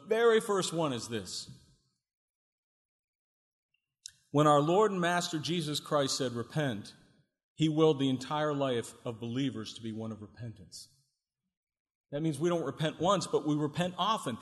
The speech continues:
and we bear fruit of it, and we have new repentances.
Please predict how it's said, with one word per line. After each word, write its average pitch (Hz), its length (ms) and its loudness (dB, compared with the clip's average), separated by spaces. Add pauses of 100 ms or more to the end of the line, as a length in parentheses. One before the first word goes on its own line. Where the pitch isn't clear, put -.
(220)
and 165 120 4
we 170 80 4
bear 170 220 4
fruit 247 300 0
of 170 80 2
it, 135 140 4 (280)
and 180 340 2
we 196 160 0
have 208 140 2
new 269 320 4
repentances. 143 880 0